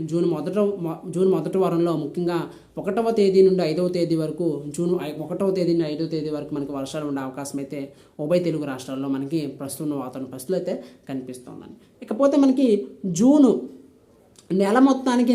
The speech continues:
నైరుతి రుతుపవనాలు దేశవ్యాప్తంగా ఏ విధంగా ఉండబోతున్నాయి అనేది ఒకసారి చూసుకుందాం. జూన్, జూన్ నెల మొత్తానికి ఒకసారి వర్షాలు చూసుకుంటే మనకి ఉత్తర భారతదేశం నుంచి స్టార్ట్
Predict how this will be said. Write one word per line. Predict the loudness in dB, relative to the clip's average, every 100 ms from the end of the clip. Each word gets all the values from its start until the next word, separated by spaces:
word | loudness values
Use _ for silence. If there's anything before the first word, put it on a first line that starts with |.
| 4
నైరుతి | 4 2 2
రుతుపవనాలు | -2 -2 0 2 2 0 -6 -8 -2
దేశవ్యాప్తంగా | 0 2 0 0 0 0 0 -2
ఏ | -2
విధంగా | -2 0 0
ఉండబోతున్నాయి | -2 -4 -6 -10 -12 -12 -12
అనేది | -10 -8
ఒకసారి | -10 -12 -14
చూసుకుందాం. | -18 -18 -20 -20 -20 _ _ 0
జూన్, | 4 6 8 6 4 4
జూన్ | 6 6
నెల | 6 6
మొత్తానికి | 4 2 2 4 4
ఒకసారి | 4 2 2
వర్షాలు | 0 0 0
చూసుకుంటే | 0 -2 0 0
మనకి | 0 0 0 0 -8 -18 -6
ఉత్తర | -2 4 4
భారతదేశం | 4 2 2 2 4
నుంచి | 2 2
స్టార్ట్ | 0 -2